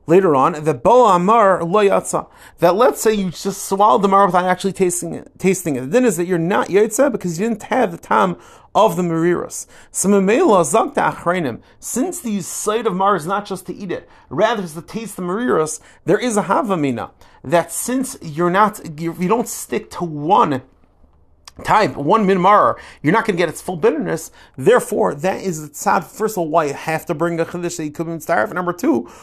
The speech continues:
why lechatchila, you shouldn't do it. Lechatchila, you shouldn't do it because the mice is going to take away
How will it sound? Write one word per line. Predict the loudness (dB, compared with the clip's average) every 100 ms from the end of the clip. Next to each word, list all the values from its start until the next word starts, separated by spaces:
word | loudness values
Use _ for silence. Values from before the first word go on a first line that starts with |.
| -4
why | 2 4
lechatchila, | 4 0 -2 0 4 2
you | 2
shouldn't | -2 0 0 0
do | 0 2
it. | 0 -8 -14
Lechatchila, | -4 -4 -2 -2 -2
you |
shouldn't | -4 -4 -4
do | -4
it | -2
because | -2 -2
the | -2
mice | -2 -2 -2
is | -4
going | -4 -2
to |
take | -2 0
away | 4 4 4 2